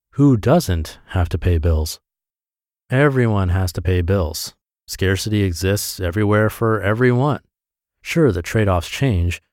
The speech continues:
For some, it's a ham sandwich or a bus ticket. For others, it's a private jet or a Caribbean island. Everyone needs stuff to maintain what they see as an acceptable lifestyle, and stuff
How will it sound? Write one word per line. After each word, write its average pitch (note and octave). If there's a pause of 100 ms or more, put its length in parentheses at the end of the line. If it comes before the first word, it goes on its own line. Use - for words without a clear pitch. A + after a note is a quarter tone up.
(320)
For -
some, D3
it's -
a A2+
ham F2
sandwich A2+ (100)
or G#2
a G2+
bus A2
ticket. F2 (540)
For F#2
others, A#2+
it's G2
a F2
private F2
jet A#2 (180)
or E3+
a D#3
Caribbean D3
island. C3+ (640)
Everyone C#3
needs B2
stuff C3
to -
maintain G2+
what G#2
they F#2
see A2+
as F#2
an F#2+
acceptable F2
lifestyle, F#2+ (520)
and F2
stuff G#2+